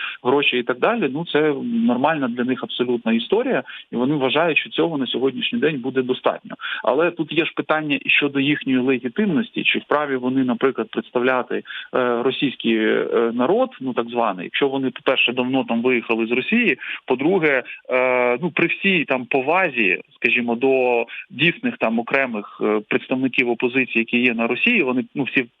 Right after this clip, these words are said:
як правило, в в'язницях на сьогоднішній день перебувають, е, реальний рівень їхньої підтримки є, ну, не дуже високим в країні. Це також факт. Там набагато більшим є рівень підтримки, е,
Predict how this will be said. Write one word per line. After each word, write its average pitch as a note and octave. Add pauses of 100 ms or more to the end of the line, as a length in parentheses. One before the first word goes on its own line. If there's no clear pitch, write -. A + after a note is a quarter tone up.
як A#2+
правило, B2
в A2+
в'язницях B2+
на G2
сьогоднішній A2
день A2
перебувають, B2+ (320)
е, B2
реальний D3+
рівень C#3
їхньої C3
підтримки E3
є, C#3 (120)
ну, C3+
не C3+
дуже C#3
високим A#2+
в -
країні. A2+ (340)
Це C3+
також C3+
факт. -
Там B2+
набагато B2+
більшим B2+
є C3
рівень B2+
підтримки, C#3+ (320)
е, A#2+